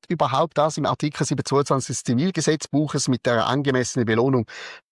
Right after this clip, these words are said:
Wenn, wenn kein Mensch weiss, was angemessene Belohnung bedeutet, ihr könnt es eigentlich vielleicht streichen.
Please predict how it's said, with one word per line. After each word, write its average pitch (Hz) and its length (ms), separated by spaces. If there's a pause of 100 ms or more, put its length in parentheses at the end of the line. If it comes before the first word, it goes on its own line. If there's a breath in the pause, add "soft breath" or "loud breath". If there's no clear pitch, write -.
(260)
Wenn, 175 280
wenn 185 120
kein 196 260
Mensch 180 240
weiss, 165 480
was 151 160
angemessene 156 540
Belohnung 139 340
bedeutet, 165 420
ihr 139 80
könnt 196 240
es 151 120
eigentlich 143 200
vielleicht 123 220
streichen. 170 360